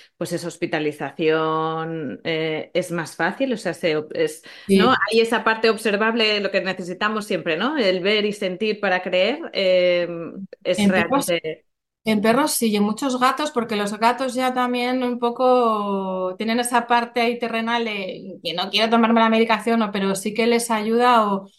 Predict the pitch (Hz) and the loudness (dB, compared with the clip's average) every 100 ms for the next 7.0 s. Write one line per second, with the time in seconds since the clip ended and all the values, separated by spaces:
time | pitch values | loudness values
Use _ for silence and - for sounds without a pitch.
0 | _ _ _ - 196 196 208 214 214 208 | _ _ _ -12 -6 -4 -4 -2 -2 -2
1 | 196 196 196 190 175 170 - 185 180 170 | -2 -2 -2 -2 -4 -6 -8 -6 -2 0
2 | 170 165 170 170 185 190 190 196 196 220 | 0 2 0 2 0 0 0 -2 -2 -2
3 | 208 175 180 185 185 180 175 185 196 196 | -4 -4 -4 -4 -4 -4 -4 -4 -2 0
4 | 190 190 190 170 - _ _ _ _ _ | 0 -2 -4 -6 -14 _ _ _ _ _
5 | 175 185 190 220 240 226 220 220 220 _ | -8 -6 -4 -4 -2 0 0 0 -4 _
6 | _ _ _ _ 196 180 175 170 170 | _ _ _ _ -2 0 0 0 -2